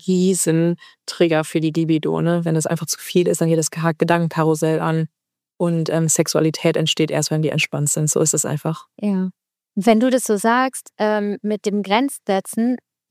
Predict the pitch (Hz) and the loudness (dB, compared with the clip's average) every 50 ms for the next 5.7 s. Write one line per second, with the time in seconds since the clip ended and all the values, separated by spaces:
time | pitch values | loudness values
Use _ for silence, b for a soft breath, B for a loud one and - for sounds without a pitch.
0 | 196 190 _ _ _ - 226 214 240 214 - 226 214 214 - 240 233 - 226 - | -10 -10 _ _ _ -6 -2 0 0 0 2 0 0 0 0 -2 -2 0 -2 -2
1 | - - 214 202 - - 240 247 254 269 254 240 - - 202 196 - - 190 220 | 0 0 -2 -2 0 0 0 0 0 0 0 -2 -2 -2 -4 -4 -4 -2 -2 -2
2 | 247 240 - - 202 196 196 190 202 208 240 269 - - - - _ - 196 202 | 0 0 -2 -2 0 0 0 0 2 2 0 0 -2 -6 -10 -10 _ -2 0 2
3 | 196 196 196 190 190 175 - 190 196 196 190 190 185 175 190 190 - - - 233 | 2 2 2 0 0 -2 0 0 0 2 2 0 0 0 -2 -2 -2 -2 -2 0
4 | 214 214 208 202 214 240 254 _ _ _ _ _ _ _ _ _ _ _ - 202 | 0 0 0 0 0 -2 -2 _ _ _ _ _ _ _ _ _ _ _ -10 -8
5 | - - 220 220 - - - 247 226 220 214 214 214 | -4 -2 -2 -2 -2 0 0 0 2 2 2 0 0